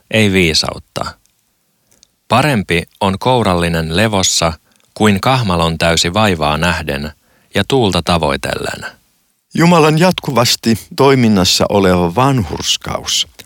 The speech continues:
Speaker 2: murtautuu esiin vasta tiettynä aikana.
Speaker 1: Minä ajattelin itsekseni,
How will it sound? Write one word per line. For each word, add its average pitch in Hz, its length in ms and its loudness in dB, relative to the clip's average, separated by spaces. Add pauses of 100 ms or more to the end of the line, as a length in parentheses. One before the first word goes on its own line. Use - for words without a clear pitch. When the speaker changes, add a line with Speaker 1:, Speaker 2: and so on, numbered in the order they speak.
(420)
Speaker 2:
murtautuu 90 880 2
esiin 87 580 2 (400)
vasta 95 440 2 (180)
tiettynä 92 800 0
aikana. 85 640 -2 (920)
Speaker 1:
Minä 123 260 4
ajattelin 90 640 2
itsekseni, 78 760 -2